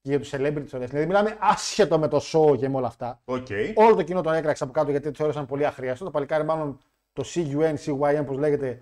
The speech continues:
Speaker 1: το έχει πάρει πολύ προσωπικά, αλλά είναι μόνος του, δεν μπορεί να καταλάβει ότι είναι μόνος του αυτός και ως την, και ως την Έρης, έτσι. Ε,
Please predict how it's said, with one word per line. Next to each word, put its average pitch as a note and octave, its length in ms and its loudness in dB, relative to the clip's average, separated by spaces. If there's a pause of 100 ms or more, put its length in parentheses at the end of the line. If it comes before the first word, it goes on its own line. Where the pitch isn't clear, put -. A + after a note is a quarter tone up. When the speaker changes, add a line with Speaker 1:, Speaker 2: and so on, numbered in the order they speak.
(160)
Speaker 1:
το - 100 -8
έχει - 80 -4
πάρει E3+ 160 2
πολύ D#3+ 180 6
προσωπικά, D#3 440 0
αλλά D3 120 6
είναι F#3 120 0
μόνος G3+ 320 4
του, - 60 -12
δεν E3 80 -4
μπορεί F#3 140 2
να D#3+ 60 -4
καταλάβει D3 180 4
ότι C#3 80 -6
είναι C#3 80 -2
μόνος C#3+ 160 -4
του C3+ 60 -8
αυτός C#3 180 -10
και - 100 -6
ως C3+ 120 0
την, D3+ 200 -16
και D#3+ 100 -6
ως C#3+ 120 -2
την C#3+ 140 -8
Έρης, B2+ 280 -8 (220)
έτσι. - 280 -12 (640)
Ε, E3+ 320 -2